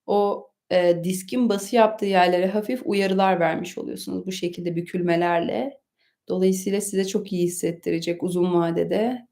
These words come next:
Dört, üç, iki, bir. Yine dinlendim. Sadece bir set kaldı. Kaydedeceğim bu canlı yayını. Gerçekten hani, e,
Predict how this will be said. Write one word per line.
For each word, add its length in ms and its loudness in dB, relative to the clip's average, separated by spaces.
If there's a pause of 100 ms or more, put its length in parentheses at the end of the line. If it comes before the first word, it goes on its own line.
(100)
Dört, 560 2 (760)
üç, 600 -4 (520)
iki, 540 -4 (840)
bir. 720 4 (540)
Yine 340 4
dinlendim. 920 4 (1700)
Sadece 560 2
bir 40 -2
set 300 4
kaldı. 720 4 (360)
Kaydedeceğim 880 4
bu 60 -4
canlı 320 2
yayını. 680 -4 (1120)
Gerçekten 580 2
hani, 420 0
e, 360 2